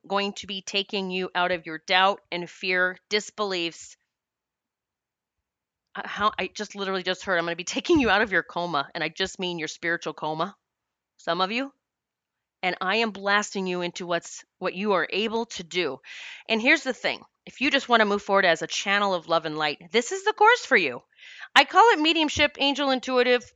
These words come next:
I don't even, I have to think of a different name because that doesn't even describe what we will be doing. I'm moving you into be a ch-,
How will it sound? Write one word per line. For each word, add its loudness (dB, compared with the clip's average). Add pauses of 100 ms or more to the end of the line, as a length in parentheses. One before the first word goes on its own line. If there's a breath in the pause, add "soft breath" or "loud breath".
I 4
don't 2
even, 0
I -2
have 0
to -4
think -4
of -2
a -2
different -4
name -4
because -4
that 2
doesn't 2
even -4 (220)
describe 0
what -2
we -8
will -8
be -12
doing. -4 (1040 loud breath)
I'm 10
moving 0
you 2
into -2
be -4
a 0
ch-, -10